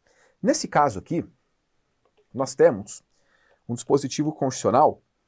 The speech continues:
que fala o seguinte, ó, que tem a relação com esse que a gente acabou de olhar com a impessoalidade, saca só. O artigo trinta e sete, parágrafo primeiro, ó. A publicidade dos atos, programas, obras, serviços e campanhas dos órgãos públicos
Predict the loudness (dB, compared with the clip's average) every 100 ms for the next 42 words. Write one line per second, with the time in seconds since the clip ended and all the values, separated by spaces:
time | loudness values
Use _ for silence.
0 | _ -12 0 0 0 -4 -4 -2 -2 0
1 | 2 2 2 0 -2 -2 -2 -2 -6 -18
2 | _ _ -8 -6 -8 -6 -4 -2 -2 -4
3 | -10 -6 -2 0 -2 -4 -8 -8 -4 -4
4 | -6 _ _ _ _ _ _ _ _ _
5 | _ _ 0 2 2 -2 0 -2 2 0
6 | 2 2 4 0 -4 -4 -2 2 2 2
7 | _ _ _ _ _ _ _ _ -6 -2
8 | 0 -2 -2 4 6 6 2 -2 2 4
9 | 4 0 -6 -6 -4 0 0 0 -4 -2
10 | 2 4 2 -2 0 -2 0 -2 0 0
11 | 0 -2 -2 -4 _ _ 0 0 -2 -4
12 | -2 0 0 4 2 2 -8 -4 -2 0
13 | -4 -12